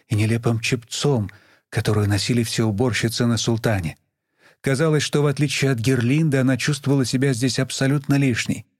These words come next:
Она стояла в свете дуговой лампы, опустив глаза, и с трудом сглатывала слюну, держась при этом за горло. Она не делала попытки приблизиться и ничего не говорила.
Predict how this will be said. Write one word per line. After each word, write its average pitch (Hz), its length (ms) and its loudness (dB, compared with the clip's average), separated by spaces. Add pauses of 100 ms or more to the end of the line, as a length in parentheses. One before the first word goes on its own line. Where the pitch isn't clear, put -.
(120)
Она 135 220 2
стояла 147 480 2
в - 20 -6
свете 143 340 0
дуговой 143 380 2
лампы, 147 360 2
опустив 135 520 0
глаза, 143 400 2
и 135 80 2
с - 80 -6
трудом 139 400 2
сглатывала 139 680 2
слюну, 135 340 2
держась 135 480 0
при 131 180 0
этом 143 280 0
за 143 160 0
горло. 131 500 0 (440)
Она 110 260 0
не 117 160 2
делала 127 340 2
попытки 123 520 -2
приблизиться 131 840 -2 (240)
и 110 140 0
ничего 117 400 0
не 120 120 2
говорила. 123 600 0